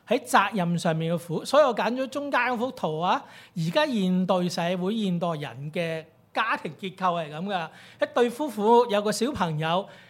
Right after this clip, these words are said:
跟住就要承擔埋四大長老吖嘛，係嘛？呢個係咩啊？擔子嚟㗎。特別香港呢個環境根本就係噉，責任上面嘅擔子，更加指向心靈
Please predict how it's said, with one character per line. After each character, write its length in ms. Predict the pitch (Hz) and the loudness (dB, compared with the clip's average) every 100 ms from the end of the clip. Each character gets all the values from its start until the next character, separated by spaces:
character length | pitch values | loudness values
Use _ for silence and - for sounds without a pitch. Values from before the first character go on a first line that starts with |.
| _ | _
跟 260 | 254 277 277 | -4 -2 -4
住 160 | 220 165 | -6 -6
就 160 | 160 | -4
要 140 | 160 175 | -6 -6
承 260 | 160 135 | -8 -10
擔 160 | 143 202 | -8 -6
埋 200 | 196 139 | -6 -10
四 180 | - 180 | -10 -8
大 160 | 170 156 | -6 -4
長 240 | 165 180 | -2 0
老 80 | 202 | 2
吖 80 | 202 | 2
嘛， 220 | 220 214 180 | 2 2 0
係 60 | 180 | 2
嘛？ 260 | 180 190 - - - _ _ _ _ _ | 2 2 -4 -20 -20 _ _ _ _ _
呢 140 | 196 214 | -6 -4
個 100 | 170 | -4
係 140 | 143 | -4
咩 120 | 147 | -4
啊？ 120 | 147 127 - _ _ | -6 -8 -16 _ _
擔 240 | - 151 143 | -10 -8 -8
子 160 | - | -10
嚟 180 | 135 143 | -12 -10
㗎。 80 | 113 113 98 - _ _ _ _ _ | -10 -12 -14 -20 _ _ _ _ _
特 80 | 147 | -12
別 180 | 147 | -10
香 160 | 143 185 | -8 -6
港 160 | 165 151 | -6 -8
呢 60 | |
個 80 | 156 | -10
環 240 | 113 117 | -12 -14
境 180 | 123 160 - - | -10 -10 -10 -14
根 260 | - 180 | -8 -4
本 120 | 160 151 | -4 -6
就 80 | |
係 40 | 127 113 | -12 -18
噉， 120 | 104 101 _ _ _ _ _ _ _ - - - _ _ _ _ _ _ _ _ | -20 -20 _ _ _ _ _ _ _ -20 -20 -20 _ _ _ _ _ _ _ _
責 240 | 196 175 214 | -4 -4 -4
任 320 | 156 147 147 | -4 -4 -4
上 260 | 147 143 | -4 -6
面 280 | 135 135 135 | -6 -8 -8
嘅 40 | 135 | -8
擔 280 | 131 127 120 | -10 -10 -14
子， 120 | 113 110 123 139 _ | -16 -18 -20 -20 _
更 220 | - 202 208 | -4 0 2
加 160 | 240 | 0
指 200 | 240 175 | 0 -2
向 300 | 180 185 160 147 - | 0 0 -4 -8 -16
心 320 | - - 247 240 262 254 247 | -12 -8 -6 -6 -6 -6 -6
靈 140 | 175 | -6